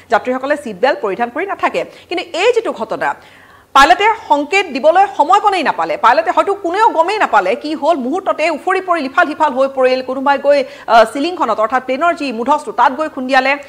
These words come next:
অৰ্থাৎ যি চিলিংখন দৃশ্যমান হৈ থাকে, তাত গৈ খুন্দিয়ালে, কোনোবাই ছিটত গৈ খুন্দিয়াইছে। মুহূৰ্ততে বহুজন উফৰি পৰিছিল আৰু এইবোৰ দৃশ্যই সেইখিনি বৰ্ণনা কৰিছে। ক্ৰুৰ পৰা আৰম্ভ কৰি যাত্ৰীসকলে সকলো তাত আঘাতপ্ৰাপ্ত হৈছিলে। আৰু তাত তিনিগৰাকী ভাৰতীয় থকাৰ কথা ইতিমধ্যে কৈছো।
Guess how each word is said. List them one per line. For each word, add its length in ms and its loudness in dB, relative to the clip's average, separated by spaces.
অৰ্থাৎ 320 4
যি 140 -4
চিলিংখন 640 -2
দৃশ্যমান 440 0
হৈ 80 -6
থাকে, 180 -6
তাত 180 2
গৈ 140 -6
খুন্দিয়ালে, 320 -4
কোনোবাই 360 -4
ছিটত 260 2
গৈ 120 -6
খুন্দিয়াইছে। 480 -4
মুহূৰ্ততে 400 -2
বহুজন 560 -2
উফৰি 360 -2
পৰিছিল 300 -6
আৰু 180 4
এইবোৰ 340 -4
দৃশ্যই 400 -4
সেইখিনি 260 -10
বৰ্ণনা 360 -4
কৰিছে। 300 -8
ক্ৰুৰ 280 4
পৰা 160 4
আৰম্ভ 360 0
কৰি 160 0
যাত্ৰীসকলে 640 -4
সকলো 460 -4
তাত 160 0
আঘাতপ্ৰাপ্ত 460 -6
হৈছিলে। 360 0
আৰু 120 4
তাত 240 4
তিনিগৰাকী 420 2
ভাৰতীয় 320 2
থকাৰ 260 2
কথা 180 0
ইতিমধ্যে 400 -2
কৈছো। 420 2